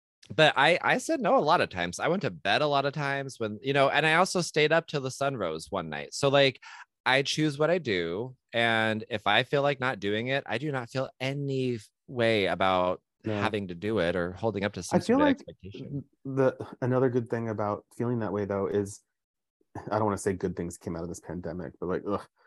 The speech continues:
Speaker 2: but, like, if, if you, like, let's say we went to Burning Man and I was like, "Yeah, let's go do Diplo or whatever." And we got there and you were like, "This is, yeah, guys, peace."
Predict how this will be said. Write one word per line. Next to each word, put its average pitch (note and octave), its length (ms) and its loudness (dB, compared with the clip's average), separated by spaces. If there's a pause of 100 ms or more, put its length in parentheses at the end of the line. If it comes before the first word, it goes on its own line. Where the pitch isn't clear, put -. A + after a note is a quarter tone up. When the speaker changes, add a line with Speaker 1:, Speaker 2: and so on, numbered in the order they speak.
(180)
Speaker 2:
but, A#2+ 120 6
like, G#2 320 4 (640)
if, B2 200 4 (480)
if C3 160 6
you, A#2+ 260 0 (300)
like, B2+ 180 2
let's D3 180 4
say D3+ 120 2
we C#3+ 100 4
went B2 200 2
to A#2+ 80 -2
Burning F#2+ 240 -4
Man F2+ 360 -8 (200)
and G#2 200 -2
I - 140 0
was A2 220 4
like, G2+ 340 2 (140)
"Yeah, D3 220 0
let's A#3 200 -2
go A#3 160 2
do A#3 140 0
Diplo A3 760 2
or C#3 160 6
whatever." B2 500 2 (380)
And C3+ 100 -2
we C3 120 2
got C3+ 260 0
there G#2 220 0
and A2+ 180 -4
you A#2+ 80 -2
were A#2 140 2
like, G#2+ 260 -2 (760)
"This A#2+ 240 -6
is, G#2+ 240 -6 (200)
yeah, G2+ 260 -2
guys, G2 300 2
peace." - 560 -6